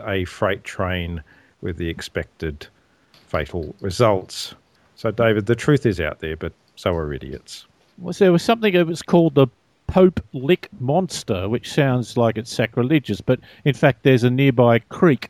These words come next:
Speaker 2: called Pope Lick. Why, I don't know, but that's, that's what you get in America. This is a country where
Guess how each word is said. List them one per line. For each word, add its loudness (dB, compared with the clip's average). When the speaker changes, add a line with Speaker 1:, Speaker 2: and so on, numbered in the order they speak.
Speaker 2:
called 0
Pope 0
Lick. -6
Why, -2
I 4
don't 2
know, 6
but 2
that's, -6
that's -4
what -6
you -2
get 0
in -4
America. 0
This 4
is 4
a 2
country -2
where 4